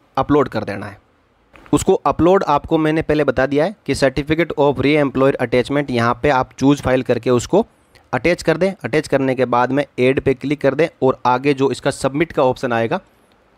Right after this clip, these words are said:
वो फॉर्मेलिटी आप कंप्लीट करते हुए अपना रीएम्प्लॉयमेंट सर्टिफिकेट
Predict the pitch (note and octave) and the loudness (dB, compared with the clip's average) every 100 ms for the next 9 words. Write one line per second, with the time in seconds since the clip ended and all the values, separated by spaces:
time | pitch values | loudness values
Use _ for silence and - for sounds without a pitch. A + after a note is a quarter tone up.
0 | _ - E3 G3 C#3+ C3+ C3 B2+ B2+ A#2+ | _ 0 0 2 0 2 0 0 0 -2
1 | - - B2 A#2+ D3 C3 A#2+ A#2 A#2+ D3+ | -4 -6 -6 -2 -6 -4 -6 -2 0 0
2 | G#3+ _ _ - - C3+ D3 D#3 F3 F3 | -2 _ _ -16 -6 -2 0 2 0 -4
3 | _ _ _ - C3 F#3 F3+ - C3+ A#2 | _ _ _ -4 0 0 -2 -4 -4 -2
4 | C3 C3 C3+ B2+ C3 B2+ - A#2+ A#2 A#2 | 0 2 2 0 -2 -2 -4 -4 -4 -4
5 | A#2+ E3+ - | -2 -2 -4